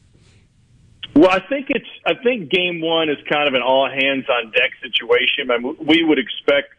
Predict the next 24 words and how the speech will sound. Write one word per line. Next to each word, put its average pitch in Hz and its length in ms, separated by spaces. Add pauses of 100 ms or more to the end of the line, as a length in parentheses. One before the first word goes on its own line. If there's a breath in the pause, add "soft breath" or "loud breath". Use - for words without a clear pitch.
(200)
both 127 400
pitchers 127 400
to 107 100
get 101 280
deep 120 240
into 120 120
this 113 220
game. 123 260
I 117 140
would 127 80
expect 113 460
it 113 140
to - 40
be 110 200
a 104 40
low 113 380
scoring 120 400
game. 117 380 (600 loud breath)
Um, 104 500 (120)
I, 117 140 (200)
I, 123 60 (100)
I 139 180 (120)
think 185 240
the, 135 160